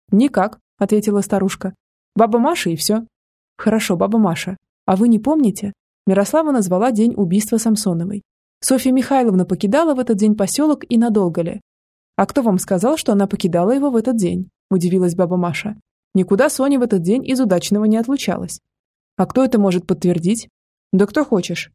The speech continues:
Я, Рамир, Рима, Светлана Павловна, Иваныч, да тьма народу». «О,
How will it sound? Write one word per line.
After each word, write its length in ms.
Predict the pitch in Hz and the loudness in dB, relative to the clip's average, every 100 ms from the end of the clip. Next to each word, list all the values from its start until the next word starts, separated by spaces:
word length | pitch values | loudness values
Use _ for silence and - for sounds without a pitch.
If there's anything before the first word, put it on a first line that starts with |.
| _ | _
Я, 440 | 180 180 202 214 208 | 0 2 4 4 2
Рамир, 460 | 247 214 190 196 | 2 4 4 2
Рима, 300 | 180 214 214 | 2 2 2
Светлана 480 | 202 254 196 208 233 | 0 0 0 2 0
Павловна, 480 | 190 185 196 190 185 | 0 2 2 0 0
Иваныч, 720 | - 240 185 190 208 180 - - | 0 0 2 2 0 -2 -6 -2
да 80 | 196 | 0
тьма 240 | 277 311 | 2 2
народу». 440 | 214 233 180 - - _ _ _ | 2 0 -2 -6 -16 _ _ _
«О, 300 | 240 185 - | 0 0 0